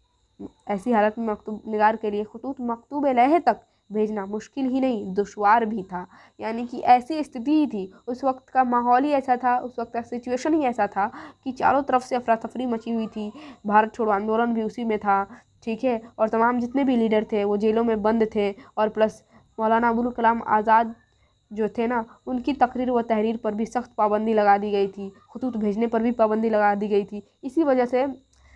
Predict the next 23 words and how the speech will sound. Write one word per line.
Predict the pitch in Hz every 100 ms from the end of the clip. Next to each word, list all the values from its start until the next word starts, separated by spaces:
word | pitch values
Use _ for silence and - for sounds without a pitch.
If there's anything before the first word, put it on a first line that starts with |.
| _ -
जेल | 202 254 277
से | 262 208 240 - _ -
बाहर | 196 202 202 214 262 262 _ _ _ _ _ _ -
इनके | 226 220
खतूत | 220 220 233 240
नहीं | 233 226
पहुंच | 226 208
पाए, | 202 220 254
यानी | 226 226
कि | 220
ये | 220 247
अपने | 247 247 226
दोस्त | 233 254
जो | 214 226
हबीबुर | 208 226 247
रहमान | 226 214 220
खां | 220
शेरवानी | 208 208 208 202 233
के | 226
नाम | 214 214
खतूत | 214 208 233 233
लिखे | 220 220 254
थे, | 208